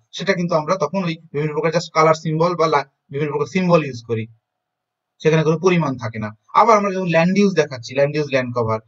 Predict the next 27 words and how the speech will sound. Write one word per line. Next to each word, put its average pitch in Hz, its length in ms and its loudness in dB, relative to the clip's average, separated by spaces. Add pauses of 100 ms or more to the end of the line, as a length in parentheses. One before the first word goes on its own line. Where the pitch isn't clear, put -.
(140)
কোথাও 160 440 2 (240)
বসতি 151 320 0
এলাকা, 147 340 0
কোথাও 147 320 -2
forest 151 280 2
এলাকা, 143 320 -2
কোথাও 139 380 -2 (400)
জলাশয়, 143 460 4 (140)
সেগুলোকে 208 320 4
just 185 180 2
আমরা 165 180 -2
বিভিন্ন 160 200 -2
কালারে 139 320 2
দেখাই 117 260 -6
সেই 127 200 -4
এরিয়াগুলোকে। 113 520 -6 (320)
এখানে 156 200 -4
কোনো 170 140 -2
quantity 143 460 -2
বা 143 100 2 (160)
কোনো 127 160 -8
সংখ্যা 135 380 -4
বা 147 120 -2
কোনো 127 220 -8
পরিমাণের 127 400 -6
ব্যাপার 113 240 -6
নেই, 104 200 -8